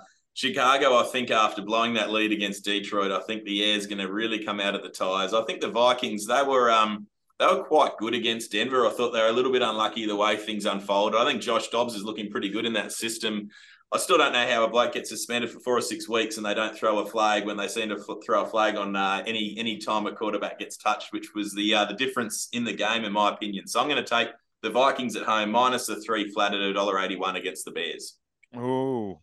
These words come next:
Speaker 2: oh, all right. Uh, well, I had a look at two on the, on the, uh, Thanksgiving. Uh, the forty-niners, they just got out to that seven and a half against the Seahawks, and Detroit out to seven and a half.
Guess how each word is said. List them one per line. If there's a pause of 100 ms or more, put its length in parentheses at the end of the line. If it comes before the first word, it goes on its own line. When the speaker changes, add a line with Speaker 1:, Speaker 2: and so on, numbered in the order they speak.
Speaker 2:
oh,
all
right. (140)
Uh,
well,
I
had
a
look
at
two
on
the,
on
the,
uh, (120)
Thanksgiving. (120)
Uh,
the
forty-niners, (140)
they
just
got
out
to
that
seven
and
a
half (720)
against
the
Seahawks,
and
Detroit (140)
out
to
seven
and
a
half.